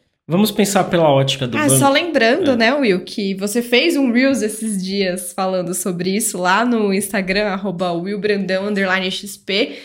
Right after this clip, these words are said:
Speaker 2: Quem não acompanha a gente por lá, segue também no canal do, do Instagram, porque são essas dicas que a gente dá por lá também. Mas vamos falar por aqui também, pra quem tá nos ouvindo pelo podcast, no YouTube ou no Spotify.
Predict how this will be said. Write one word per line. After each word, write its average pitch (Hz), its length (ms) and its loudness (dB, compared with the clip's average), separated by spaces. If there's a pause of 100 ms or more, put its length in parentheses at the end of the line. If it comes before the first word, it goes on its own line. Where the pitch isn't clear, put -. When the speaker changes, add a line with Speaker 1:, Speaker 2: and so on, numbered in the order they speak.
(140)
Speaker 2:
Quem 202 120 -8
não 190 80 -4
acompanha 208 640 -2
a 208 40 0
gente 196 300 -2
por 220 220 -4
lá, 185 280 2
segue 233 460 -2
também 220 460 -4
no 214 80 -8
canal 185 480 -4
do, 180 320 -8
do 180 100 -6
Instagram, 185 600 -4 (360)
porque 202 880 2 (100)
são 320 160 -2
essas 339 380 -2
dicas 262 340 -2
que - 120 -2
a 269 40 2
gente 240 300 -2
dá 233 220 0
por 262 180 -4
lá 226 160 0
também. 233 500 -6
Mas 170 240 -8
vamos 196 380 -2
falar 208 300 -4
por 247 160 -6
aqui 254 180 -4
também, 240 340 -4
pra 170 140 -14
quem - 160 -8
tá 185 160 -10
nos 175 160 -6
ouvindo 185 320 -4
pelo 170 220 -8
podcast, 170 880 -12
no 165 340 -6
YouTube 190 480 -4
ou 180 140 -4
no 180 120 -8
Spotify. - 520 -14